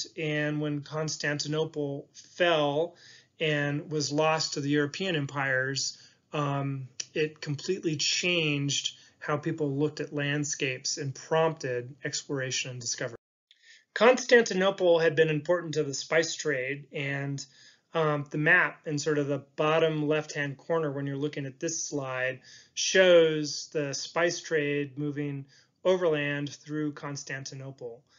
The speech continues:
Um, they were coming out of Southeast Asia, um, Spice Island, nutmeg, pepper. Um, there were a lot of valuable spices, um, and people were willing to spend a lot of money on 'em.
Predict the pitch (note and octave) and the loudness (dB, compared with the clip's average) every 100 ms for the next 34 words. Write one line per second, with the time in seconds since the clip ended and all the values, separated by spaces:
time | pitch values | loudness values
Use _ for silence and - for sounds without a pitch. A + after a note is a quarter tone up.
0 | _ _ _ D3+ C#3+ C#3+ C3+ D3+ D3 C#3+ | _ _ _ -2 0 0 2 4 4 2
1 | E3+ F#3 F3 D#3 D#3 D#3+ D#3+ D#3 D3 D3 | 2 2 4 6 6 2 2 0 2 2
2 | C#3+ C3+ - D#3+ D#3 D3+ D3 D3+ D#3 F3 | 0 -2 0 2 2 0 2 2 2 2
3 | F#3+ G3+ G3 - - _ - C#3+ C3+ C3 | 2 0 -4 -16 -20 _ -10 -6 -4 -6
4 | - E3 D#3+ D#3 D#3 D#3+ D#3+ D#3+ D3+ D3+ | 4 6 6 6 4 4 2 0 -2 -4
5 | E3 D#3 D#3 D#3 D3+ C#3 D3+ D#3 D#3 D#3 | -2 2 4 4 2 -2 -2 2 4 6
6 | D#3 D#3 - _ _ D#3 D3 D#3+ D3+ D3 | 4 -2 -20 _ _ -2 0 2 2 4
7 | D3 F3 F#3 D#3+ D3+ D3+ D#3+ D3+ D3+ D3 | 4 4 4 4 4 4 4 4 2 2
8 | D3 C#3+ F#3+ - - D#3+ E3+ E3+ D3+ C#3 | 2 -2 -6 -8 -2 4 4 4 0 -4
9 | C3+ C3 - - - _ _ D#3+ D3 C#3+ | -4 -6 -6 -10 -20 _ _ -2 -2 0
10 | C#3 C#3 E3+ _ E3 D3 D3 F3+ E3 D#3 | -2 -4 -8 _ -2 -2 -2 -2 0 2
11 | D#3 C#3+ D3+ D3+ C#3 - D3+ C#3 C#3+ D3+ | 4 2 2 0 -2 -4 -4 -2 -4 -4
12 | C#3 C#3 C3+ C#3 C#3 B2 A2+ | -4 -4 -6 -6 -6 -8 -14